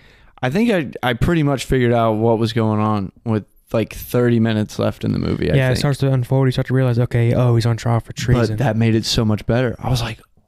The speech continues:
Speaker 1: "Oh, shit, like, that's what's been going on this whole time?"
Speaker 2: And then it was cool, too, 'cause those black and white scenes, maybe it was something else, but I do know that some of those black and white scenes, they turned to color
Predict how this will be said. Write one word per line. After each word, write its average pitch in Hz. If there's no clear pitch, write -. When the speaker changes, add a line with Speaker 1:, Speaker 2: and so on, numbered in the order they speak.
Speaker 1:
"Oh, 170
shit, -
like, 110
that's 135
what's 196
been 208
going 214
on 220
this 208
whole 208
time?" 240
Speaker 2:
And 151
then 160
it 160
was 147
cool, 165
too, 165
'cause 156
those 131
black 139
and 131
white 131
scenes, 117
maybe 175
it 185
was 156
something 139
else, 135
but 127
I 127
do 131
know 143
that 117
some 135
of 135
those 127
black 131
and 127
white 120
scenes, 131
they 123
turned 127
to 113
color 107